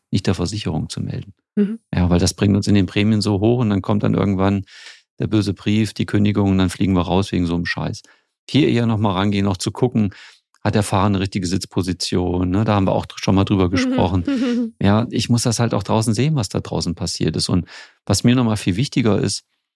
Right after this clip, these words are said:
Speaker 1: dass wir einfach an dem Bewusstsein arbeiten. Ja, wir sind ja Profis. Und einem Profi zu sagen, "Hey, sei mal ein bisschen achtsamer beim Autofahren." Ja, es läuft ja ganz viel unterbewusst schon ab.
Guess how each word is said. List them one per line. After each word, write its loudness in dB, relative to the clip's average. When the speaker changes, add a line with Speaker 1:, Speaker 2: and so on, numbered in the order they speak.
Speaker 1:
dass -2
wir 0
einfach -2
an -2
dem 2
Bewusstsein -2
arbeiten. -8
Ja, 2
wir 2
sind 2
ja 2
Profis. -6
Und -2
einem 2
Profi 0
zu -4
sagen, 0
"Hey, 0
sei 0
mal 4
ein 0
bisschen -4
achtsamer 0
beim 0
Autofahren." 0
Ja, 0
es -6
läuft 0
ja 0
ganz -2
viel -4
unterbewusst -2
schon -6
ab. -2